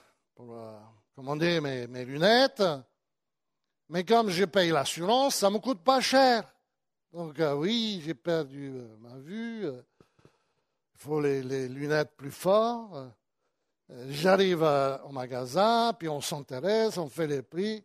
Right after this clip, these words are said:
Et c'est parce que j'ai une assurance, ça me coûte pas cher. Vous voyez ce que je veux dire ? Et là, or la foi est une ferme assurance. Une ferme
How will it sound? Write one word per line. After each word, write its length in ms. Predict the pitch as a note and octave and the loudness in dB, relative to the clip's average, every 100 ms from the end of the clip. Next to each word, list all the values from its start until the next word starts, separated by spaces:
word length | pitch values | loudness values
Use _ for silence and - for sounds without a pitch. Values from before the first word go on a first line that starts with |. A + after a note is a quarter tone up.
| _ | _
Et 140 | F3 F#3+ | -2 0
c'est 180 | F3+ | 0
parce 220 | D#3 E3 - | 0 -2 -2
que 140 | D#3 | -6
j'ai 120 | C#3 | -4
une 140 | C#3 B2+ | -6 -8
assurance, 840 | A2+ - C#3 G#3 B3 C4+ - - _ _ _ - | -14 -14 -8 -6 -6 -10 -14 -20 _ _ _ -2
ça 260 | F#3+ G#3+ | 4 4
me 160 | A3+ G3 | 4 -2
coûte 340 | A3 A3+ - F#3 _ _ _ | -4 -4 -6 -20 _ _ _
pas 120 | F#3 | 0
cher. 300 | G3 E3+ B2+ - _ | 2 0 -4 -8 _
Vous 60 | D3 | -2
voyez 160 | G3 A#3 | 0 0
ce 100 | - | -2
que 100 | G#3 | -8
je 60 | |
veux 100 | G3 | -10
dire ? 200 | D#3+ C3 - _ _ _ _ _ _ _ _ _ | -10 -12 -14 _ _ _ _ _ _ _ _ _
Et 180 | F#3 A3+ | 0 4
là, 600 | A3+ B3+ C#4+ D4 - _ _ _ _ _ _ _ | 8 10 10 8 2 _ _ _ _ _ _ _
or 300 | C4+ E4+ E4 E4 | 12 12 12 10
la 160 | C#4+ | 8
foi 380 | - A#3+ C4+ C4 | 8 6 6 6
est 180 | A3 - | 2 0
une 160 | F#3+ E3+ | -4 2
ferme 380 | A3+ A#3 G#3+ | 6 8 6
assurance. 960 | F3+ - G3+ E3+ A#2+ - - - - - _ _ _ _ _ _ _ _ _ _ _ _ _ - | 4 2 2 0 0 -6 -12 -12 -14 -20 _ _ _ _ _ _ _ _ _ _ _ _ _ 0
Une 260 | A3 F#3+ - | 0 0 -6
ferme 540 | - - B3+ A3+ G3+ | -2 4 6 4 -4